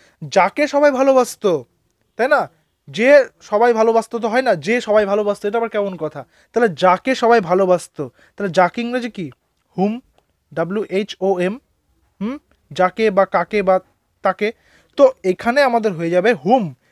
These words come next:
তাহলে এখানে হু এর বদলে হয়ে যাচ্ছে আমাদের হুম। তাহলে ভুল কোথায় রয়েছে? পার্ট সিতে। তাহলে আমাদের উত্তর হবে পার্ট নাম্বার সি। কোশ্চেন নাম্বার এইটিনে কি বলেছে দেখে নিই।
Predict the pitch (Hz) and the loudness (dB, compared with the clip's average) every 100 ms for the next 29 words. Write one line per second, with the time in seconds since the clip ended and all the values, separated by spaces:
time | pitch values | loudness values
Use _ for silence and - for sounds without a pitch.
0 | _ 190 196 254 190 165 214 214 214 240 | _ 0 0 0 -4 2 2 2 0 -2
1 | 190 180 202 285 262 262 196 240 185 - | -2 -4 -4 -2 -2 -4 -2 -2 -2 -8
2 | _ - 208 233 165 196 214 233 247 247 | _ -4 0 0 0 -4 -2 0 4 4
3 | 240 302 - _ _ - 190 196 - 190 | 4 -2 -8 _ _ 0 2 2 -2 -10
4 | 147 131 160 180 196 185 160 - 196 208 | -8 -8 -6 -4 -4 -6 -10 -8 -6 -4
5 | 254 160 190 196 214 277 311 _ _ - | -2 0 0 -2 0 0 -2 _ _ -14
6 | - 190 127 _ _ _ _ _ _ _ | -8 -8 -8 _ _ _ _ _ _ _
7 | _ _ _ _ _ _ - 220 - 285 | _ _ _ _ _ _ -2 0 0 2
8 | 294 208 233 214 285 285 262 226 220 208 | 2 2 0 0 -4 -2 -2 2 2 2
9 | 240 190 220 202 | -2 -4 -4 -6